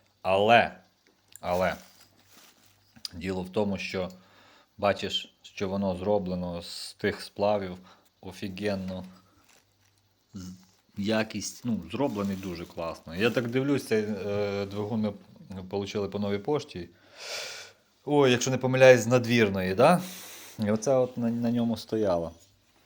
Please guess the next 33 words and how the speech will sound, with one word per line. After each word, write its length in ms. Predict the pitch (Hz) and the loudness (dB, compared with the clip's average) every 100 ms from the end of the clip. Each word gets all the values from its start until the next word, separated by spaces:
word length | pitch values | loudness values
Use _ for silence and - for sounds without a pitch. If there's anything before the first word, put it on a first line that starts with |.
| - - - | -20 -20 -8
Ну, 180 | 139 110 | -6 -4
людина 320 | 117 127 117 | -2 -2 -2
купила 300 | 110 127 120 | -2 0 2
його 120 | 117 | 2
бушною, 480 | 123 165 165 - 90 | 0 -4 -4 -4 -2
але 200 | 90 90 | -2 -4
каже, 280 | 92 104 92 | -4 -4 -4
мабуть, 320 | 92 139 147 | -4 -6 -4
оригінальний. 640 | 101 92 90 87 85 85 - _ - - - _ _ _ - | -4 -4 -6 -8 -8 -12 -18 _ -20 -20 -20 _ _ _ -12
Циліндр 440 | 90 85 82 82 | -10 -10 -12 -12
чорний, 440 | - 131 156 127 98 | -2 0 0 0 -2
все. 520 | - - 107 151 147 - - - - | -2 -2 0 0 -6 -14 -20 -18 -6
Але 320 | 95 117 139 | -4 -4 -6
це 420 | - 135 135 117 - | -4 0 2 0 -2
або 260 | 113 120 | -2 -2
не 120 | 123 120 | 0 0
оригінальний, 580 | 117 113 143 156 131 | 0 0 -2 -2 -2
або 160 | 107 110 | -2 -2
вже 120 | 110 | -6
стояв 380 | 107 - 117 110 | -6 -4 -2 0
замінник 640 | 104 107 110 107 104 - - - - - | -2 0 2 2 -2 -8 -18 -18 -18 -14
з 180 | 87 87 | -14 2
заводу. 480 | 110 107 90 78 76 | 2 4 -4 -6 -10
Тобто 400 | 90 - 90 82 | -10 -8 -8 -8
купували, 760 | - - 82 101 95 87 85 - _ _ _ _ _ - | -10 -14 -4 2 4 2 -4 -10 _ _ _ _ _ -16
що 220 | - 85 | -10 -10
це 200 | - 76 | -10 -14
там 260 | - 78 85 | -12 -14 -14
за 180 | 82 87 | -4 -4
марка, 400 | 87 80 78 78 | -2 -6 -8 -12
не 140 | 80 | -12
знаю, 320 | 82 82 78 | -10 -8 -10
там... 200 | 78 - | -12 -18